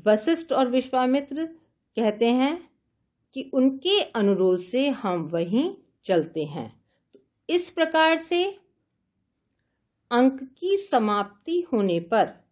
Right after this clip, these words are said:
अग्रिम अंक के आरंभ में बैठे हुए वशिष्ठ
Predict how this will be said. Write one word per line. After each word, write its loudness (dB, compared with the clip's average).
अग्रिम 0
अंक 0
के -4
आरंभ 0
में -2
बैठे 4
हुए 0
वशिष्ठ -4